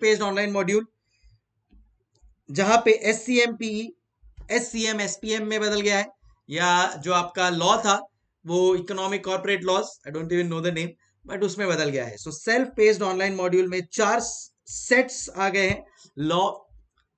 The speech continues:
एससीएम, कॉस्टिंग basically अपना, सेट सी, सेट डी, मिसलेनियस मैं नाम दे रहा हूँ, क्योंकि अभी तक इसका बुक भी नहीं आया, कोई कंटेंट भी नहीं आया।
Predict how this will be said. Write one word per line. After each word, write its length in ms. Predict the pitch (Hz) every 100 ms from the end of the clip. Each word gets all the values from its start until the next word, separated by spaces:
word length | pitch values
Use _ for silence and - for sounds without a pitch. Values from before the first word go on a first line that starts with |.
| - _ 156
एससीएम, 480 | 160 208 202 202 - - - - _ _
कॉस्टिंग 640 | - 127 - 170 170 202 190
basically 380 | 180 185 190
अपना, 280 | 196 196 190 - -
सेट 320 | - 262 262
सी, 240 | - 226
सेट 260 | 202 208 196 156
डी, 160 | 170 196
मिसलेनियस 680 | 165 160 170 180 185 185
मैं 100 | 180
नाम 220 | 180 170 175
दे 120 | 180
रहा 100 | 180
हूँ, 60 | 175 _ _ -
क्योंकि 160 | 220
अभी 140 | 226 226
तक 140 | 233
इसका 260 | 226 - 233
बुक 260 | 170 185
भी 120 | 185 226
नहीं 120 | 226
आया, 140 | 226
कोई 160 | 233 214
कंटेंट 420 | 196 165 185 180
भी 100 | 170
नहीं 140 | 147
आया। 180 | 117 107